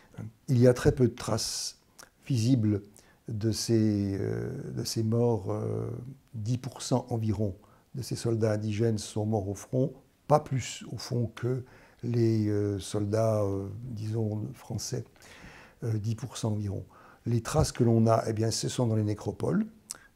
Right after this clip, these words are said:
euh, où l'on voit, euh, dans les cimetières, euh, avec ces, ces, ces champs, euh, immenses de croix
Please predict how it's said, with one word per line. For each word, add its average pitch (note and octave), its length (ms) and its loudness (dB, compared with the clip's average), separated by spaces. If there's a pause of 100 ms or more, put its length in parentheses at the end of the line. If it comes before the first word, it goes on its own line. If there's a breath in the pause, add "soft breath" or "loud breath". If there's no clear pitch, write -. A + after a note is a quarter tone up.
euh, A2 280 2
où A#2+ 120 2
l'on A2+ 180 8
voit, B2+ 380 10 (320 loud breath)
euh, A#2+ 60 -2
dans A2 140 0
les A2 100 2
cimetières, A2+ 760 4
euh, G2+ 360 -2 (360 loud breath)
avec G#2 260 -4
ces, G#2+ 300 -4
ces, A#2 320 -6
ces G#2+ 360 -6
champs, A2 760 2
euh, B2 80 -4
immenses B2 520 6
de G2+ 120 -2
croix G#2+ 480 0